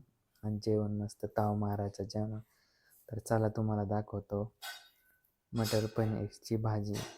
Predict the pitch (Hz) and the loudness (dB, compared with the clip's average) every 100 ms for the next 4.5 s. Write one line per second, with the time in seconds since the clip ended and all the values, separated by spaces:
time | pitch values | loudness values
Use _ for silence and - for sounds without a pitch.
0 | - - - 107 107 107 110 107 107 107 | -20 -18 -4 -2 0 0 0 0 0 -2
1 | 101 101 113 - - _ _ _ _ 110 | -2 0 -2 -4 -14 _ _ _ _ 0
2 | 113 107 107 101 104 104 110 104 - 101 | 4 4 4 2 2 0 -2 -4 -2 -4
3 | 101 - 110 107 113 107 98 104 - 104 | -4 -2 -2 0 0 0 0 -2 -2 -8
4 | 104 101 101 - | -6 -4 -6 -8